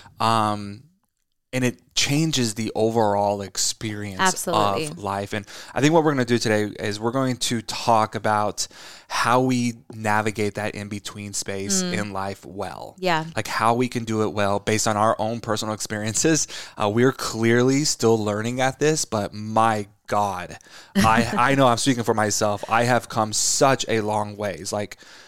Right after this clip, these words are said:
Speaker 2: Yeah.
Speaker 1: if you knew me just a few short years ago, the anxious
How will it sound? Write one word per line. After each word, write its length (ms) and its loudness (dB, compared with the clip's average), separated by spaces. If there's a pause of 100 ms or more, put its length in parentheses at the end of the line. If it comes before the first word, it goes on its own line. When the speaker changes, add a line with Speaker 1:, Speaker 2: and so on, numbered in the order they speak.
(140)
Speaker 2:
Yeah. 300 -8
Speaker 1:
if 140 0
you 200 2
knew 280 4
me 120 2
just 200 0
a 40 -2
few 280 2
short 300 0
years 340 -4
ago, 440 -6 (460)
the 280 0
anxious 600 0